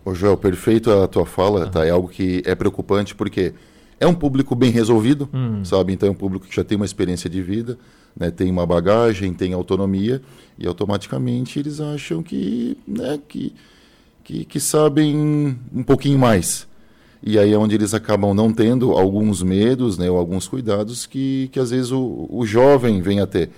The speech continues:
Speaker 1: O jovem muitas vezes é por responsabilidade, no
Speaker 2: Sim.
Speaker 1: sentido de não ter talvez um grau de instrução, não ter uma conversa. Até porque tu falar de H I V e tu falar da, da própria questão de sexualidade ou até mesmo de sexo, Joel, é um tabu.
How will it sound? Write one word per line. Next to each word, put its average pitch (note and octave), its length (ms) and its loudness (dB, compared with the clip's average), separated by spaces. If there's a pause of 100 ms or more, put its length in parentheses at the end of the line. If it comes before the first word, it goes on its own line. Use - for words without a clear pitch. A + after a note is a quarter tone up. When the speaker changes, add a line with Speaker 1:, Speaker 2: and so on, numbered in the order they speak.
(280)
Speaker 1:
O A#2 100 0
jovem E3+ 220 4
muitas F#3 240 4
vezes D3 140 0
é - 40 0
por - 120 -2
responsabilidade, B2 920 2
no G2+ 80 0
Speaker 2:
Sim. B2+ 80 -2
Speaker 1:
sentido A#2 280 0
de A2+ 40 -4
não A#2+ 120 2
ter A#2 320 4 (240)
talvez G2 320 2
um G#2 40 2
grau G2+ 140 4
de G2 60 0
instrução, G#2 500 0
não G2 100 0
ter G2+ 100 -2
uma F#2+ 120 0
conversa. F#2+ 520 0 (300)
Até A#2 220 0
porque C3+ 200 -4
tu - 120 -8
falar A#2+ 220 4
de A2 80 2
H F#2+ 160 4
I F2 40 2
V G2 320 2 (460)
e - 80 -10
tu F#2 100 -10
falar F2+ 460 2
da, E2 100 2
da E2 140 -2
própria - 280 -2
questão - 340 -2
de E2+ 60 -6
sexualidade F2 800 0
ou F2+ 40 0
até E2+ 160 -4
mesmo E2+ 260 -4
de - 60 -10
sexo, F#2+ 400 -8
Joel, E2+ 260 -2
é G2 60 -2
um A2+ 100 0
tabu. C#3+ 400 0